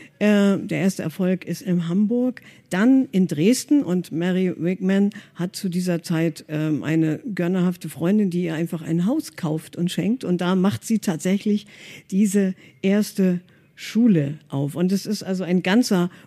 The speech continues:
Band, den sie da rausgibt. Wir haben also nur einige grundlegende Sätze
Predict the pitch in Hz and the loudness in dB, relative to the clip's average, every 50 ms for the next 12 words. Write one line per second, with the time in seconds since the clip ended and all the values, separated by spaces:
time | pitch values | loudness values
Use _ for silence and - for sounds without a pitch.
0 | _ _ 185 - 160 180 208 262 330 370 - - - - - 196 220 220 202 196 | _ _ -8 -4 0 4 6 6 6 4 2 -8 -16 -6 -2 0 0 2 0 0
1 | 190 180 156 165 175 202 226 - - - 202 214 214 - - 175 175 190 190 160 | 0 0 0 0 0 0 0 -2 -6 -4 -2 -2 -2 -2 -2 -2 -2 0 -2 -2
2 | 180 180 185 170 180 175 - - 151 185 214 214 202 180 170 180 170 165 170 - | -2 -2 -2 -2 -2 -2 -2 -4 -4 -2 0 0 0 0 0 -2 -2 -4 -8 -14
3 | - - - - _ _ _ - 156 156 196 247 302 330 320 - - 151 156 160 | -18 -20 -20 -20 _ _ _ -12 -4 2 4 6 6 6 4 2 -2 0 2 2
4 | 160 156 165 156 151 165 156 143 156 160 185 - - - 214 220 233 247 240 | 2 2 2 2 2 2 0 0 -2 -4 -6 -8 -6 -4 -2 0 -2 -2 -4